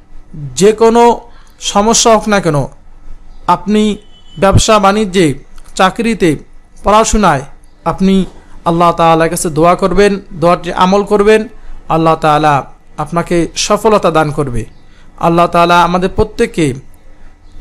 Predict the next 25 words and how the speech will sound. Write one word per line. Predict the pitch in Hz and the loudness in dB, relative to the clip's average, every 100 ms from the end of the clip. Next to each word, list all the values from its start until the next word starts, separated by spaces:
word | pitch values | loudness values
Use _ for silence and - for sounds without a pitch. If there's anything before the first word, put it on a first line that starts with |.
| - - - | -16 -12 -4
সফলতা | 190 208 196 196 160 | -2 0 0 0 0
দান | 156 160 151 | 0 0 -2
করুক, | 139 - - - 151 151 | -2 -4 -14 -6 0 0
আমিন। | 147 147 123 123 - - - - - 175 | 0 -2 -4 -10 -18 -20 -20 -20 -6 -2
অবশ্যই | 180 - - 214 214 180 | 0 0 2 2 0 -2
এই | 170 | -2
ভিডিওতে | 165 196 202 | -2 -2 -2
একটি | 196 190 170 | 0 2 2
লাইক | 185 180 | 2 -2
দিবেন, | 202 214 214 214 - - - - - | 0 2 2 -2 -16 -20 -20 -20 -4
কমেন্টে | 170 180 202 202 202 175 | 0 0 0 2 2 2
আমিন | 180 202 208 | 2 0 0
লাগবেন, | 208 202 226 220 - - - - - - 165 | 0 2 2 0 -8 -20 -20 -20 -20 -2 2
আর | 180 | 2
অবশ্যই | 180 208 - 214 220 190 | 2 0 4 2 4 2
আমার | 190 190 | 2 2
এই | 196 208 | 0 2
চ্যানেলটি | 220 220 - 226 214 | 4 2 -2 -2 0
আপনি | 196 165 | 0 -2
ভিজিট | 165 202 233 226 | -2 -2 -2 2
করে | 214 202 | 4 2
আসবেন। | 180 208 220 214 - - - - - 190 | 2 2 2 -2 -12 -18 -20 -18 -6 0
এরকম | 214 208 220 208 208 | 0 4 4 4 0
বিভিন্ন | 220 247 240 233 190 | 0 0 2 2 2
গুরুত্বপূর্ণ, | 240 262 - 240 220 220 | -2 -2 -2 -2 -2 0